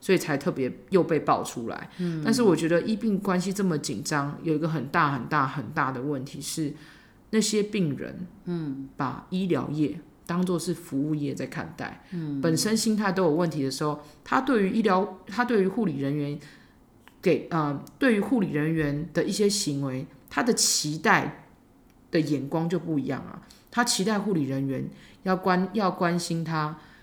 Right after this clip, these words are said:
Speaker 1: 冷气冷不冷，东西好不好吃，能不能好好讲话。
Speaker 2: 嗯。
Speaker 1: 只差没有跪在你面前帮你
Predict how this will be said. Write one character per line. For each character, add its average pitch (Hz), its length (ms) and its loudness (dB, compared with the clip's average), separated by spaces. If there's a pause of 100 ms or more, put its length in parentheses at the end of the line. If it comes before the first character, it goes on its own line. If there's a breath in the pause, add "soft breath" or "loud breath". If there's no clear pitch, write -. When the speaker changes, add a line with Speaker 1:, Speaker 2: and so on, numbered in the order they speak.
(120 loud breath)
Speaker 1:
冷 147 140 -2
气 185 200 0
冷 135 180 0
不 143 60 -2
冷， 151 260 -4 (260)
东 180 180 0
西 175 140 -2
好 143 140 -6
不 139 80 -4
好 143 200 -6
吃， - 380 -6 (380 loud breath)
能 160 160 0
不 190 80 4
能 165 160 2
好 143 140 -4
好 147 120 -2
讲 - 260 -8
话。 - 400 -4
Speaker 2:
嗯。 139 380 -6 (200)
Speaker 1:
只 170 100 -4
差 202 180 -2
没 220 80 4
有 180 80 2
跪 190 180 4
在 175 140 0
你 139 80 0
面 165 160 0
前 151 100 -6
帮 156 140 -4
你 135 40 -6